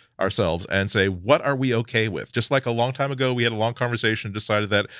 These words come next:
you know what, we hate the idea of criminals going free, particularly violent criminals, but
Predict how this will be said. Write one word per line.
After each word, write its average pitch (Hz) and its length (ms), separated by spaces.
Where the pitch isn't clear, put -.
you 120 80
know 147 140
what, 143 180
we 127 140
hate 151 260
the 143 140
idea 120 520
of 107 420
criminals 117 540
going 95 300
free, 117 560
particularly 107 460
violent 101 420
criminals, 104 460
but 98 240